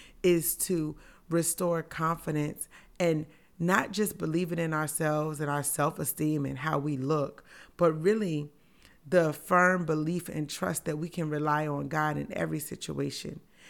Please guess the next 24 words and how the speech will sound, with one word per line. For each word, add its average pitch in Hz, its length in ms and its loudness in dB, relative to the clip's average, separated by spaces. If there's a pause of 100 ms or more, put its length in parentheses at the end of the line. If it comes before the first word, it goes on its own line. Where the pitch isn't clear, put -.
(200)
And 185 160 4
when 165 140 4
we 202 120 0
rely 170 400 2
on 143 200 0
Him, 147 520 -2 (340)
we 190 120 -2
can 190 200 -2
exude 165 520 -4
that 156 220 -2
confidence 170 720 -2 (120)
outwardly 147 720 -2 (380)
in 156 240 2
life, 147 500 -2 (420)
in 165 200 4
family, 147 680 -2 (360)
in 170 200 4
business, 151 720 -2 (680)
in 175 240 2
literally 208 540 2
everything 185 600 0
we 147 140 -2
do. 170 400 -2 (600)
And 160 480 2